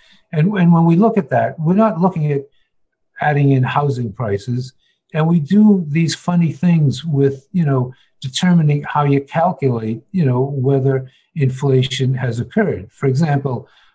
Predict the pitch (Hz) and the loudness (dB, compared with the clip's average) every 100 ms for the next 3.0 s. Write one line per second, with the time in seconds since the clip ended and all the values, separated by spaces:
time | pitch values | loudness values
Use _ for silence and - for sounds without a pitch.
0 | _ 143 127 120 113 127 - - - 175 | _ -4 -2 -2 -4 -6 -10 -16 -14 -4
1 | 165 165 165 170 156 147 135 139 135 131 | -4 -2 -2 0 2 2 2 2 0 -2
2 | 139 127 123 117 120 127 123 - 101 90 | -2 0 0 0 -2 -2 -2 -8 -12 -12